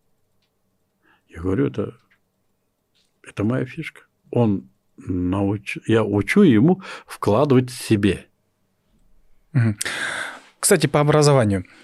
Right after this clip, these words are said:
Speaker 2: А, вы человек, как, а, имеющий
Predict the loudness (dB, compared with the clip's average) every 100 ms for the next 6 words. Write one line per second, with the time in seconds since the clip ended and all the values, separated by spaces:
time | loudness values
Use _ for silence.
0 | -10 -2 2 2 2 0 2 2 4 2
1 | 2 -2 -6 -4 2 4 4 0 -4 _
2 | _ 2 4 6 4 2 2